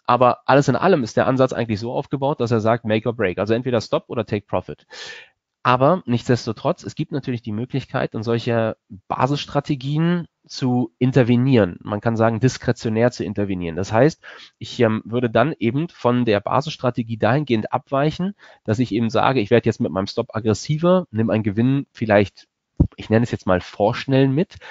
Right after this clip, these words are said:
Also das wa-, bedeutet, wenn ich jetzt hier auf der Unterseite stärkere Dynamik sehe und der Markt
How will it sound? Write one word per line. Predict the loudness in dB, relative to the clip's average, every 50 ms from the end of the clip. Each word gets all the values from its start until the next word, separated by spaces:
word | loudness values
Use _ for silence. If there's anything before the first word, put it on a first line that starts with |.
| -20 -10 -6
Also | -2 2
das | 2 2 2 0 0
wa-, | 0 0 0 0
bedeutet, | -4 0 4 4 4 4 2 -2 -2
wenn | -2 -2
ich | 2 2
jetzt | 0 0 0 0
hier | 0 0
auf | 0
der | 0 -4 -4
Unterseite | 0 0 2 4 6 4 4 2 0
stärkere | -2 0 -2 -2 0 -6 -8
Dynamik | -6 -2 0 0 2 2 0 -4 -4
sehe | -2 2 2 2 2
und | 0 -2
der | -4 -4
Markt | -2 0 0 0 0 -2 _